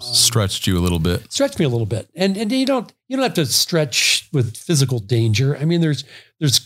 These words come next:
Speaker 1: there's cultural things. I mean,
Speaker 2: Mm-hmm.
Speaker 1: I, I, I mentioned I, I worked in, in Hong Kong for, uh, a, a long time for Nike. I was supposed to go to Europe and, and run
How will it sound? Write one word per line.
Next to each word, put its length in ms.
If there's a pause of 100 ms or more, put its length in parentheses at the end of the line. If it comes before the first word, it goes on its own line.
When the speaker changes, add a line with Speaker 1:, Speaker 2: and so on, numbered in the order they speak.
Speaker 1:
there's 200
cultural 500
things. 380
I 40
mean, 140
Speaker 2:
Mm-hmm. 240 (340)
Speaker 1:
I, 160 (320)
I, 60
I 120
mentioned 360
I, 160
I 160
worked 320
in, 420
in 140
Hong 220
Kong 300
for, 320 (560)
uh, 300 (180)
a, 220
a 40
long 220
time 240
for 120
Nike. 380
I 40
was 180
supposed 340
to 60
go 100
to 80
Europe 500 (140)
and, 320
and 400
run 360